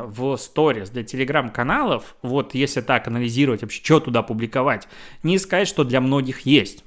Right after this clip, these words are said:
Для многих, наоборот, такие это, ну, типа, прикольно, но что туда публиковать, разберёмся позже. И, скорее всего, не разберутся. Вот в чём вопрос. Второй вопрос, это всё-таки, ну, вот количество этих бустов. Потому что, э,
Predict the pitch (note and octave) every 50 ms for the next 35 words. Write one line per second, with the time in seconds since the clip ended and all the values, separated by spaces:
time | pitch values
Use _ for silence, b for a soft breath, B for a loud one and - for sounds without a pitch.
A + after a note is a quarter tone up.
0 | - - A#2 A2+ C3 B2 A#2 A#2 C#3+ A3+ A#3 A3+ D3+ - - B2 A2 A#2 B2+ F3
1 | E3 - - - - C3 A#2+ B2+ A#2+ B2+ C#3+ C#3 - - - - - A2 - -
2 | - B2+ A#2+ - F3 G#3 C4+ C#4 G3 A2+ G2 A2 B2+ B2 - - D3+ C#3 - C3
3 | C3 A#2 - C3 B2 A#2+ A2+ - B2 D3+ G#3+ A3 G#3+ - - B2+ A#2 A2+ A2 A#2+
4 | A#2 A2 D3+ D3 - - A#2+ - - D#3+ C3+ G#2+ F#2+ G2 G#2+ - A#2 - - B2+
5 | A2 A2+ C#3+ G3 G3 - - B2+ A2 - - A#2+ B2 B2+ B2 G#2+ - G2+ G#2 A#2+
6 | C3+ E3 F3 A#2 - - - - B B B B B B B B B C#3 F3 G3
7 | C#3 - - A#2 G#2 G#2+ G2+ - - B2+ - - - B B B B B B B
8 | - - C#3 G#3 D4+ D#4 C#4+ C#4 B3+ B3 A3 - - - - G3+ - - - G#3+
9 | G3+ - - - G3 G3+ F#3+ F3+ F3+ C#3 B2 C#3 E3+ E3+ E3 E3 - C#3 C3 C#3
10 | C#3+ - - - C3+ C3 C3 - A#2 A#2 A#2+ C#3 C#3+ B2 - - - - - -
11 | - - - A#2+ B2+ D3+ F#3+ F#3+ - - - D3 C#3 C3 C3 - - _ _ _
12 | _ _ _ _ _ _ _ - - C#3 C#3+ C#3 C3+ C3+ B2+ B2 B2 A#2+ A#2 A#2
13 | A2+ A2+ A2+ A2+ A2+ C3+